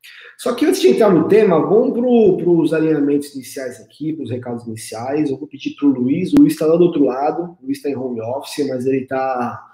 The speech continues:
tá fazendo o chaveamento da live aí. O Luiz é nosso D J hoje. Ele não vai desligar o roteador, porque ele tá na casa dele, então provavelmente não vai cair, mas se cair,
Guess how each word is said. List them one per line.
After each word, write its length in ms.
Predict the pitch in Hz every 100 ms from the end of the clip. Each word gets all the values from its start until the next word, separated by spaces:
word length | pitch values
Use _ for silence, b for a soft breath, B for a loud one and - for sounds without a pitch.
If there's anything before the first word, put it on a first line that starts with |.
| B B _ -
tá 580 | 120 120 113 113 110 -
fazendo 360 | 110 127 123
o 720 | 120 107 - - _ _ _ -
chaveamento 640 | 143 135 147 135 135 131
da 140 | 123
live 420 | 113 127 127 113 113
aí. 220 | 127 151
O 100 | 143
Luiz 220 | 156 165
é 40 |
nosso 280 | 175 170 175
D 200 | 165 160
J 320 | 120 143 135
hoje. 380 | 123 110 110 - _ _ _ _ _ _ _
Ele 220 | - 135
não 220 | 147 190
vai 180 | 165 170
desligar 380 | 147 147 135 135
o 80 | 127
roteador, 600 | 135 131 110 135 180 175
porque 180 | - 143
ele 100 | 127
tá 160 | 143
na 140 | 143 135
casa 420 | 156 160 165 117
dele, 260 | 120 143
então 460 | 156 143 139 156 151 _ -
provavelmente 580 | 185 170 151 151 139
não 220 | 127 175 175
vai 180 | 170 160
cair, 360 | 143 127 185 185
mas 180 | 160 -
se 160 | -
cair, 420 | - 175 180 208